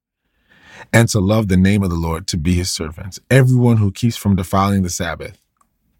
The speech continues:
and holds fast my covenant. Even them I will bring to my holy mountain,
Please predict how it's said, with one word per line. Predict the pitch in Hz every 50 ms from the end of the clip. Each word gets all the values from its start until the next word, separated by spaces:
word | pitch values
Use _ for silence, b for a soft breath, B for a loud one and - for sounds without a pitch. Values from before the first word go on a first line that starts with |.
| _ B B B B B B B B B B
and | - - 95 90
holds | 90 110 110 113 107 -
fast | - - 131 120 110 87 82 - - - - - - - - _ _ _ _ _ _ _ _ _ _ -
my | 95 90 87
covenant. | - - 87 78 76 - - - - _ _ _ _ _ _ _ _ _ _ _ _ _ _
Even | - 80 85 87 90 87 85
them | 98 101 95 87 85
I | 82
will | 87 87 85
bring | 80 78 92 92 90 85 82 85 92
to | - - 90
my | 85 85 85 87
holy | 85 87 87 87 85 82
mountain, | 78 76 76 76 82 - - - - 95